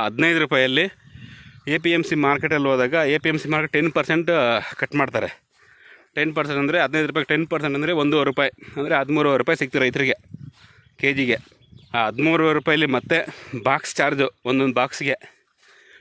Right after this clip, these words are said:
ಟ್ರಾನ್ಸ್‌ಪೋರ್ಟ್ ಚಾರ್ಜು, ಕೂಲಿ ಚಾರ್ಜು, ಇದು ಬೆಳೆದ ಮೇಲೆ ಬರ್ತಕ್ಕಂಥ ಚಾರ್ಜ್ ಹೇಳ್ತಾ ಇರೋದು, ಬೆಳೆಯೋಕ್ಕೆ ಮುಂಚೆ ಬರೋ ಚಾರ್ಜ್ ಅಲ್ಲ, ಬೆಳೆದ ಮೇಲೆ ಬರ್ತಾ ಇರತಕ್ಕಂಥ ಚಾರ್ಜು. ಒಬ್ಬ ಹೆಣ್ಮಕ್ಳಿಗೆ ಅಂದರೆ ಟೊಮೊಟೊ ಕೀಳೋರಿಗೆ ಮುನ್ನೂರು ರೂಪಾಯಿ ಕೊಡಬೇಕು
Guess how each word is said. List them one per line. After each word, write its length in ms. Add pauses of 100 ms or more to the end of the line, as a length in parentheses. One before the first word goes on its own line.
(120)
ಟ್ರಾನ್ಸ್‌ಪೋರ್ಟ್ 520
ಚಾರ್ಜು, 320 (1300)
ಕೂಲಿ 300 (100)
ಚಾರ್ಜು, 340 (540)
ಇದು 140 (240)
ಬೆಳೆದ 240 (100)
ಮೇಲೆ 200
ಬರ್ತಕ್ಕಂಥ 360 (140)
ಚಾರ್ಜ್ 260
ಹೇಳ್ತಾ 260
ಇರೋದು, 240 (800)
ಬೆಳೆಯೋಕ್ಕೆ 360
ಮುಂಚೆ 260
ಬರೋ 200
ಚಾರ್ಜ್ 240
ಅಲ್ಲ, 100 (140)
ಬೆಳೆದ 300
ಮೇಲೆ 180
ಬರ್ತಾ 200
ಇರತಕ್ಕಂಥ 300 (140)
ಚಾರ್ಜು. 260 (640)
ಒಬ್ಬ 160 (640)
ಹೆಣ್ಮಕ್ಳಿಗೆ 640 (140)
ಅಂದರೆ 200 (320)
ಟೊಮೊಟೊ 340
ಕೀಳೋರಿಗೆ 320 (100)
ಮುನ್ನೂರು 280
ರೂಪಾಯಿ 180
ಕೊಡಬೇಕು 280